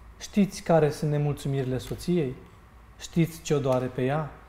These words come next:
Știți de ce ple-, de, de ce pleacă ea? Sau doar bănuiți?” Păi n-am vorbit. Înseamnă că e vorba despre tine în căsătoria asta.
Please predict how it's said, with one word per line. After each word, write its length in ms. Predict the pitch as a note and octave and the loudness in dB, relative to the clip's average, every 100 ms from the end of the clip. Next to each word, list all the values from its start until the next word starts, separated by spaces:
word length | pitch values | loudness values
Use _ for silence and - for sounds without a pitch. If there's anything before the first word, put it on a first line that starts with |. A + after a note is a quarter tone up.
| - - | -20 -16
Știți 320 | - E3+ C#3 | 0 2 4
de 80 | C3+ | 0
ce 200 | - C3+ | -2 -6
ple-, 260 | C#3+ C#3 D3 | -4 -4 -4
de, 120 | B2+ - | -6 -4
de 160 | C#3+ | -2
ce 160 | C3 C#3+ | 0 -2
pleacă 320 | C3 B2 B2 | -2 -4 -2
ea? 300 | C3 E3 F3+ - - | 0 0 -2 -10 -20
Sau 220 | - G3+ | 0 2
doar 240 | G3 F#3 E3 | 6 8 8
bănuiți?” 640 | C#3+ D#3 C#3 B2 G#2+ - - - - - - - | 8 6 4 -2 -6 -14 -18 -20 -20 -20 -16 -8
Păi 100 | C#3+ | -4
n-am 240 | D#3 C3+ | -2 -2
vorbit. 340 | A#2 A#2 A2+ A2 - - - - - - - - - C#3 | -4 -8 -10 -12 -18 -20 -20 -20 -20 -20 -20 -20 -12 -4
Înseamnă 260 | D#3+ A3 | 0 2
că 80 | A3+ | 2
e 40 | |
vorba 220 | G#3+ A#3+ A3+ | 4 6 4
despre 260 | A3+ - | 2 -2
tine 220 | G3 A#3+ | 0 0
în 60 | C4 | 0
căsătoria 520 | A3 D#3+ - B2+ A#2+ | -2 -4 -4 -4 -4
asta. 220 | A#2+ - | -8 -12